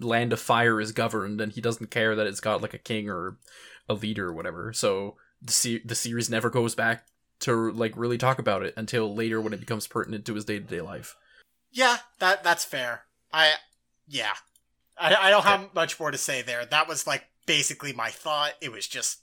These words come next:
Speaker 2: something I noticed.
Speaker 1: Mm.
Speaker 2: So, yeah.
Speaker 1: Uh, finally, we've got an email from Duncan, who asks us, "If you had a Bount doll, what do you think it would look like, and what type of powers would it have?"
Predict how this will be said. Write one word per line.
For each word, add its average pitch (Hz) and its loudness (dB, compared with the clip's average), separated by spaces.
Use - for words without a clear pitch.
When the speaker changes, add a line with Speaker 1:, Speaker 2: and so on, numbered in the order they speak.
Speaker 2:
something 123 -6
I 104 -4
noticed. 107 -6
Speaker 1:
Mm. 113 -8
Speaker 2:
So, 101 -10
yeah. 170 4
Speaker 1:
Uh, 110 -2
finally, 147 2
we've 113 -6
got 110 4
an 107 -8
email 107 -6
from 104 -12
Duncan, 131 -2
who 113 -8
asks - -4
us, 95 -2
"If - -12
you 147 -2
had 180 2
a 190 0
Bount 214 2
doll, 104 0
what 127 2
do - -6
you 139 -2
think 135 -2
it 135 -2
would 127 -4
look 113 -2
like, 123 0
and 117 -6
what 104 -4
type - -2
of 143 -14
powers 208 -4
would - -8
it - -14
have?" - -10